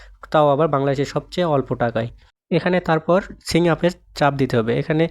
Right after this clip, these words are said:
ইউজার নেম এবং পাসওয়ার্ড দেওয়ার পর সিং আপে চাপ দিয়ে, সিঙ্গিংয়ে চাপ দেওয়ার পর আপনারা এই ওয়েবসাইটে প্রবেশ করবেন। এবং এখানে দেখুন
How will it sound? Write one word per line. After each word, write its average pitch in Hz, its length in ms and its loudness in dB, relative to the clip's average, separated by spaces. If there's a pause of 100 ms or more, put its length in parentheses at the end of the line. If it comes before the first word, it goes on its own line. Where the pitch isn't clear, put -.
(240)
ইউজার 160 260 2
নেম 165 200 2
এবং 156 240 0
পাসওয়ার্ড 147 360 -2
দেওয়ার 139 180 -2
পর 175 80 -2
সিং 151 200 -4
আপে 139 180 -4
চাপ 131 220 -4
দিয়ে, 139 240 -4 (140)
সিঙ্গিংয়ে 143 400 -2
চাপ 135 240 -2
দেওয়ার 135 200 -2
পর 175 200 -2 (440)
আপনারা 139 320 -2
এই 147 220 0
ওয়েবসাইটে 135 500 -2
প্রবেশ 127 320 -2
করবেন। 117 360 -6
এবং 139 220 -4 (340)
এখানে 151 300 -4
দেখুন 160 360 -2